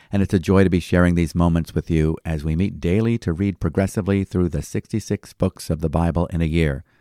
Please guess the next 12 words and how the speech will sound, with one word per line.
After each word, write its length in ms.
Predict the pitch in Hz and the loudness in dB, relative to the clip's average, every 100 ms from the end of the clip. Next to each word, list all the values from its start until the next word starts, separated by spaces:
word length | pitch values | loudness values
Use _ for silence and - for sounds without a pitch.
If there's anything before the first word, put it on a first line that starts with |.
| _ - | _ -4
I 80 | 87 | 0
know 140 | 135 | 2
it 100 | 135 | 0
sounds 340 | - 127 123 120 | 0 2 2 2
ambitious, 720 | 113 101 92 80 76 - - | 0 2 2 2 -2 -4 -10
and 220 | 92 82 - | -4 -2 0
perhaps 420 | 90 117 143 123 | 0 0 0 -4
it 100 | - | -4
feels 360 | 127 117 110 | 0 2 2
daunting 400 | - 98 98 95 | 2 2 2 0
at 100 | 90 | -2
first, 400 | - 85 71 - | 0 2 2 -2